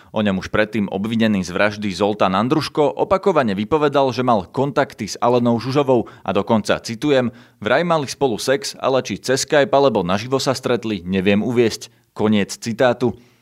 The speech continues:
V správach, ktoré boli zverejnené dnes, Kočner štvrtého marca dvetisícosemnásť píše Žužovej, aby skúsila kontaktovať Andreja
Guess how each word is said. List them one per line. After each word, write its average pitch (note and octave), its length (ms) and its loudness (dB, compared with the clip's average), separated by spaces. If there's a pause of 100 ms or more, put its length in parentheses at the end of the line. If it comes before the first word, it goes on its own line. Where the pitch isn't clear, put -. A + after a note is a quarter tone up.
(160)
V - 80 -16
správach, F3 400 -2
ktoré E3 240 0
boli D3+ 160 0
zverejnené B2+ 560 0
dnes, G2+ 400 -2
Kočner C3 480 -2
štvrtého C3 560 -2
marca G#2 400 0
dvetisícosemnásť G#2 1120 -2
píše A#2 240 -2
Žužovej, C#3 720 -2
aby D3 240 0
skúsila C3 480 0
kontaktovať B2 800 0
Andreja C#3 480 2